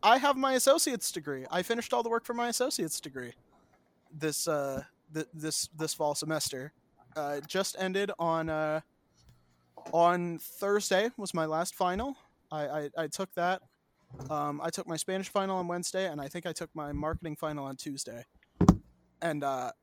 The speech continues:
either Monday or, no, no, no. Oh, shit, no. It was due last week. So, yeah, I, I did my marketing final last week, and I did my Spanish final on Wednesday, and my geography final on Thursday. And I got straight A's this semester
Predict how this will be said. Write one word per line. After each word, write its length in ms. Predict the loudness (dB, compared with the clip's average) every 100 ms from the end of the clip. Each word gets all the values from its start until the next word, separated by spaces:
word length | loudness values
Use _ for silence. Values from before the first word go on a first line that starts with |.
| -6
either 360 | 2 4 4 2
Monday 340 | 0 2 2
or, 180 | 0 -4 _ 4
no, 140 | 6
no, 140 | 8
no. 220 | 6 6 2 0
Oh, 220 | 2 4
shit, 260 | 4 2 4
no. 120 | 6
It 80 | 6
was 140 | 6
due 280 | -2 -2 0
last 280 | 4 4 4
week. 200 | -2 -2 _ _ _ -4
So, 140 | 2
yeah, 120 | 4
I, 220 | 4 2 -4
I 40 | -6 -16 -20 _ -20 _
did 160 | 0 2
my 100 | 0
marketing 380 | -2 -2 -4 0
final 260 | 0 0
last 240 | -2 -2 -4
week, 200 | -6 -6
and 100 | -6
I 80 | -6
did 140 | -6
my 60 | -6
Spanish 320 | -4 -4 -2
final 280 | -2 -2 -2
on 120 | -2
Wednesday, 400 | -4 -4 -4 -4 -6
and 140 | -8
my 240 | -8 -10 -12 -8
geography 500 | -2 -2 -2 -8 -4
final 300 | -4 -4 -4
on 360 | -4 -2 -4 -8 _ _ _ 0
Thursday. 480 | 0 0 -6 -8 -12 _ _ _ _
And 160 | -4 -2
I 80 | -2
got 200 | -2 0
straight 300 | 2 2 4
A's 200 | 2 2
this 160 | 0
semester 460 | 0 -2 -2 -4